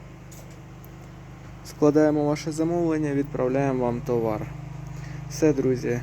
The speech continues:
підписуйтесь на канал, пишіть коментарі. Е, дякую вам за те, що переглядаєте мої відео, проявляєте активність в коментарях, мені дуже приємно.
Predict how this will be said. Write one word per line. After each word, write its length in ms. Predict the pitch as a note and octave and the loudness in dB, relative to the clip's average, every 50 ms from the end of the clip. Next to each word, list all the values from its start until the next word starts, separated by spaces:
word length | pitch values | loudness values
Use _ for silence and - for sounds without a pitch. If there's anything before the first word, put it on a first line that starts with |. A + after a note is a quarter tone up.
| - - | -4 -6
підписуйтесь 760 | - C#3 C3+ - - D3+ D3 D3+ - C#3 C3+ - C#3 C3 - C#3 | -6 -6 -6 0 0 0 2 2 2 0 0 0 -2 -4 -4 -4
на 100 | C3 B2+ | -6 -4
канал, 420 | - C#3 C#3 D3 D3+ D#3 D#3 D#3 D#3 - - - - - - - - - - - - - - - - - - - - - | -4 -4 -2 0 0 0 -2 -2 -6 -8 -12 -12 -12 -12 -12 -12 -12 -12 -12 -12 -12 -12 -12 -14 -14 -14 -14 -14 -4 -2
пишіть 360 | C3 C3 - - C#3 C3 C3+ | -2 -2 0 0 0 0 0
коментарі. 760 | - - B2+ B2+ B2+ B2+ C3 A#2 - C3 C#3 C#3 C#3+ D3+ D#3 E3 - - - - - - - - - - - - - - - - - - C3 | 0 -2 0 0 2 0 0 0 0 2 4 4 4 2 2 -2 -6 -10 -16 -16 -16 -16 -16 -16 -16 -16 -16 -16 -16 -16 -16 -14 -12 -10 -8
Е, 420 | B2+ B2 B2+ B2+ B2+ B2+ B2 A#2+ A#2 B2 B2 | -8 -6 -4 -4 -2 -2 -2 -2 -4 0 4
дякую 420 | C#3+ C#3 C#3 C3 B2+ C3+ C3 B2 | 4 4 4 4 0 0 0 2
вам 220 | B2 B2 A#2 A#2 A2+ | 2 0 -2 -2 -4
за 100 | C3 B2+ | -4 -4
те, 140 | - B2 | -4 -4
що 160 | B2 - C3+ - | -4 -4 -6 -4
переглядаєте 720 | - C3 C3 C3 B2+ C#3+ C3 B2 B2+ A#2+ A#2+ A#2+ - B2+ | -2 0 0 0 0 0 0 2 2 2 2 0 -2 -2
мої 320 | B2+ B2+ B2+ C3 C3 C3+ | -2 -2 0 0 0 2
відео, 480 | C#3 D#3 E3 D3 C#3+ C#3+ C#3+ C#3 C#3 C#3+ - - - - - - - - - - | 4 4 4 4 4 4 4 4 2 -2 -6 -10 -14 -14 -14 -14 -14 -12 -4 2
проявляєте 640 | C3 C3+ C3+ C3 B2+ B2+ B2 B2 A#2+ A#2 - B2 B2 | 4 6 6 6 4 2 2 0 0 -2 0 -2 -2
активність 540 | B2 - - C#3 B2+ B2 B2 B2 A#2 - - | -2 -2 -2 -2 0 0 -2 -4 -6 -6 -4
в 40 | |
коментарях, 640 | - C3+ C3 C3+ C3 C3+ C#3+ - D3 D3 D3+ D3+ D#3 D3+ - - | -2 0 0 2 0 0 2 2 4 4 4 4 2 -2 -6 -6
мені 240 | B2+ B2+ B2+ B2+ B2+ | -4 -2 -2 -2 0
дуже 280 | A#2 B2 B2 A#2+ B2 A#2 | 0 -2 -2 -2 -2 -4
приємно. 600 | - B2 C3+ C3+ D3 D3+ D3+ D3+ D3+ D3 C#3+ C#3+ | -2 -2 0 2 2 2 2 2 0 -2 -4 -6